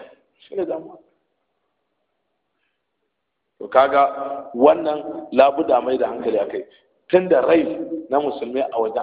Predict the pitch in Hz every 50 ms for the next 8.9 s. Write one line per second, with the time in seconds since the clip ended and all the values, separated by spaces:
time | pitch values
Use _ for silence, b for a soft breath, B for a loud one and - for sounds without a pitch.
0 | - 120 131 127 117 110 104 107 110 - - - - - 123 - - 127 - -
1 | - - - - - - _ _ _ _ _ _ _ _ _ _ _ _ _ _
2 | _ _ _ _ _ _ _ _ _ _ _ - 147 139 127 131 160 185 190 180
3 | - - - 170 151 - 151 160 160 - - - - 139 131 107 - - - -
4 | _ _ _ _ _ _ _ - - - 233 226 226 - - 220 220 220 220 226
5 | - 175 - - - - 143 139 139 139 147 143 143 143 147 - 139 127 101 98
6 | 98 95 - - - - - _ _ _ _ _ _ _ _ _ _ _ _ _
7 | _ _ _ _ _ - 156 165 160 185 175 175 170 151 123 - - 160 170 190
8 | 208 190 175 160 151 170 160 - - 160 151 170 170 160 147 - -